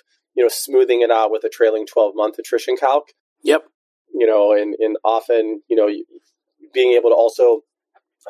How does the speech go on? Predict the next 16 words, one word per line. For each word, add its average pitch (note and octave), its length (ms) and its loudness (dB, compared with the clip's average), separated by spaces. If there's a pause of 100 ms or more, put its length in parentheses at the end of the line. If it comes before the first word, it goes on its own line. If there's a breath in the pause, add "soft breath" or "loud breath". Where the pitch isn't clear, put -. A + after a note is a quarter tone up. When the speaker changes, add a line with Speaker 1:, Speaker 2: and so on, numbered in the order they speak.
Speaker 1:
focus C3+ 320 2
on, A#2 260 0
you A#2 80 0
know, A2 60 2
various A#2+ 280 0
slices A#2 360 -2
of A2+ 120 2
that, G#2 260 0 (440 loud breath)
you B2+ 80 2
know, A2 100 4
whether A2 260 4
it's G#2+ 140 -2
by, G#2+ 360 0 (120)
you A2 120 -4
know, G2 200 -2 (500)
uh, G2+ 240 0